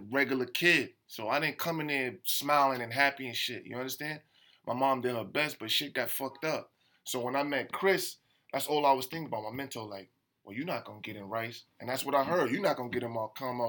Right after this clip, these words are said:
even when I was, I'm like, "Yo, I'm just as good as these dudes." I kept hearing that, so I'm like, "Damn,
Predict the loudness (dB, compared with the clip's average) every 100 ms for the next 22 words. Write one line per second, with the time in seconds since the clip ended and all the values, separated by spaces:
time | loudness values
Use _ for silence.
0 | -2 -6 -8 -6 -6 -8 -16 _ _ -8
1 | -6 -6 -4 2 4 4 8 6 6 2
2 | 4 6 6 4 2 4 4 4 -6 _
3 | -8 0 4 6 6 6 6 6 6 6
4 | 2 -2 -2 -10 _ -2 -2 0 -2 -2
5 | 2 4 2